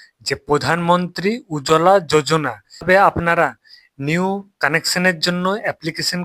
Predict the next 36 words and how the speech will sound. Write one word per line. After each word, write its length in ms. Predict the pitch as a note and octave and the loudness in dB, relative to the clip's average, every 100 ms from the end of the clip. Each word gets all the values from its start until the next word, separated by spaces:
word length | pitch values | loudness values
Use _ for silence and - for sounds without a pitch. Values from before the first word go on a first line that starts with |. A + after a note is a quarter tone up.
| F3+ | -2
করবেন, 300 | F3 E3+ G3+ A3 - - _ | -2 0 -4 -6 -16 -20 _
তার 140 | C#3 D3 C#3+ | 0 0 -2
কিন্তু 260 | E3 D#3+ F#3 F#3 | -10 -4 -4 -2
টোটাল 260 | C#3+ E3 F3 - | 0 0 0 -2
প্রসেস 340 | C#3 C3+ E3+ - D3+ | -2 0 0 0 -2
আমি 140 | E3+ A3 C#3+ | -2 -6 -6
দেখিয়ে 280 | C#3+ - C3 | -10 -8 -12
দিচ্ছি। 300 | B2 - - G2+ _ - _ - | -12 -10 -10 -10 _ -20 _ -4
এবং 180 | D3+ E3+ A#2+ _ - - _ D3+ | 2 2 0 _ -20 -20 _ -6
উজ্জ্বলা 320 | C#3+ F3 F3+ C#3 | 0 2 2 2
গ্যাসের 300 | C#3+ - E3+ D#3 | 0 0 -4 -2
জন্য 200 | F3+ F#3 G3 G3+ - _ - | -2 -2 -6 -8 -18 _ -12
কি 100 | D#3 - | -10 -6
কি 100 | F#3 - | -8 -4
ক্রাইটেরিয়া 560 | D3 C#3+ C#3+ E3 F3 F3 | 0 0 0 -2 2 2
আছে, 180 | E3 - A#3 C4 | 0 -2 -4 2
all 120 | D#3 D#3 - | 2 2 -2
total 260 | C#3 E3 D#3+ - | -2 0 -2 -6
কিন্তু 260 | F3 F3+ G#3+ E3 | -8 -2 -2 -2
আমি 180 | C#3+ G3 A#3+ _ - | -4 -6 -10 _ -2
বলে 160 | C#3 C#3 B2 | 0 0 -2
দিচ্ছি। 280 | - - G2+ _ - - - | -6 -8 -8 _ -20 -20 -8
প্রথমে 280 | D3+ F3 F3 | -6 -2 2
তাহলে 180 | F3+ F3+ F3+ | 2 2 0
কি 60 | F3 | -2
করতে 200 | F3+ F3+ F#3 | -2 0 0
হবে? 140 | F#3 F#3+ C3+ | 2 0 0
Google 260 | C3+ D#3+ D#3+ | -2 0 0
Chrome 220 | E3+ F3+ D3 | 0 0 0
ওপেন 180 | - D3 D3+ | -6 -6 -4
করতে 220 | D#3 - E3 | -6 2 2
হবে। 180 | E3 G3+ - - - _ - | 2 -4 -8 -20 -20 _ -10
Google 260 | C#3+ D#3+ D#3+ | -2 -2 0
Chrome-এ 260 | F3 F3+ E3+ | 0 2 0
লিখতে 260 | D3 - E3+ D#3+ | -2 -4 0 2
হবে 220 | D#3+ | 2